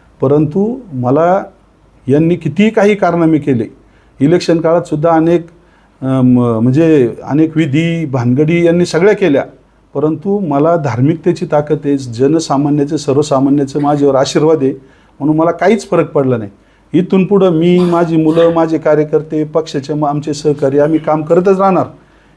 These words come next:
हे किती जरी यांनी आरडाओरडा केला तर आमच्यावर काही फरक पडणार नाही. आणि हे सगळं होत असताना आता त्यांच्या ह्या सगळ्या बाजूतून आपण, अ, एक पाहिलं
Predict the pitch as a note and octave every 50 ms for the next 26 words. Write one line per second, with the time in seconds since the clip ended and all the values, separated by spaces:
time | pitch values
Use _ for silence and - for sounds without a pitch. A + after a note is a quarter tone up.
0 | _ _ - D3 C#3+ - C#3+ C3 C3+ F#3 G3 G3 G#3 G3+ G3+ G#3 G#3 G#3 G3+ G3
1 | F#3 E3 D#3 D#3 D#3 D#3 D3+ D3 C#3+ D3 C#3 C#3 D3+ C#3 B2+ A2 F#2 - - _
2 | _ _ _ _ _ _ - D3 C#3+ C#3+ C3+ C3 C3+ C#3+ C#3+ C#3+ C#3+ - D3 D3
3 | C#3 C3+ - B2+ B2 B2 B2+ - - C3+ C#3 C3+ C3 A2+ A2+ B2 B2+ A#2+ A2+ C3
4 | - - - - - - - - - B2 B2 B2+ B2 - - D3 D#3+ F3+ F3 -
5 | D#3+ D3 D3 D#3 D#3+ E3 F3+ F#3 - - - - _ _ _ _ _ - - E3
6 | E3 E3 F3+ E3+ E3+ - - C#3 C3+ D3+ D#3 D#3 D3 D3+ - - C3 C3 - D#3
7 | D#3+ E3 E3 D#3+ - - _ - - A#2 A#2 A2+ - - D3+ D#3 D#3 D3+ E3 E3
8 | E3 F3 F3 F3+ - - _ _ _ _ _ _ - - C#3+ C#3 - D3+ C#3 D3
9 | F3 F3+ F#3+ F#3+ G3 F#3 F3 E3 D#3+ D#3 E3 D#3 - D#3 C#3+ A2+ G2 F#2 - -
10 | _ - _ _ _ _ _ _ _ _ _ _ _ _ _ _ _ _ _ _
11 | - - - - - - - C3 C3 C3 E3+ E3+ E3+ E3+ E3+ E3 E3 E3 E3 E3
12 | E3 E3 E3 D#3+ - - - _ _ _ _ _ _ _ _ _ _ _ - C3+
13 | D3 C#3+ C#3+ - E3+ E3+ E3+ D#3 B2 G#2+